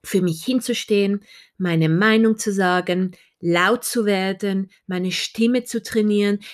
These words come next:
Ich möchte nicht eine Arbeit haben später, wenn ich erwachsen bin, in der ich dann immer irgendwie hin-, mich hinter dem Schreibtisch verstecke und irgendetwas tippe und nie hinstehen kann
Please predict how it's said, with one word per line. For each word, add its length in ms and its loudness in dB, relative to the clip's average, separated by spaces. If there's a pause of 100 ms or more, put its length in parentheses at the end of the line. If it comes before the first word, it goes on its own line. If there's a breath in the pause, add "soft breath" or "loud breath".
Ich 60 -14
möchte 240 0
nicht 280 0
eine 280 -2
Arbeit 420 -4
haben 280 -4
später, 560 -4
wenn 180 0
ich 220 -6
erwachsen 720 -4
bin, 240 2 (320 loud breath)
in 200 4
der 320 4
ich 180 -4
dann 200 0
immer 320 2
irgendwie 720 -2 (100)
hin-, 380 -2
mich 280 0
hinter 360 2
dem 240 -2
Schreibtisch 680 -6
verstecke 840 -4
und 240 -2
irgendetwas 880 -2
tippe 500 2
und 260 -2
nie 240 6
hinstehen 680 0
kann 340 -2